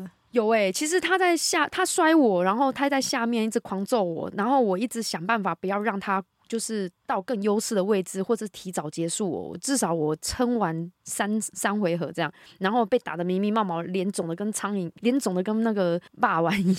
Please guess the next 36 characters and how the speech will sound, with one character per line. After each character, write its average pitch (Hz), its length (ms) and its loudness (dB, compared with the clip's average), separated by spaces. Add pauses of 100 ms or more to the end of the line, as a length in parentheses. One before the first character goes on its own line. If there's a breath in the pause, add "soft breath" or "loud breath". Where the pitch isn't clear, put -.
(100)
样。 214 180 -2
<laughs> - 140 -20
可 294 80 2
是 392 100 6
我 330 100 4
觉 233 120 0
得 233 100 4
这 254 140 2
很 180 160 0
棒 180 200 -2
啊， 143 160 -10
因 240 140 0
为 269 180 4 (280 loud breath)
我 190 120 -2
可 233 140 -2
以 285 80 4
从 202 260 -2
他 226 140 -2
那 233 100 0
边 226 160 0
学 185 240 0
到 196 220 2
不 226 140 -8
同 170 180 -6
的 160 80 -4
技 180 220 -4
术， 175 180 -4
例 269 120 4
如 226 200 4 (320 loud breath)
他 277 460 2
有 208 160 4
一 233 40 2
招 214 200 2
我 190 80 4
觉 190 120 2
得 202 80 2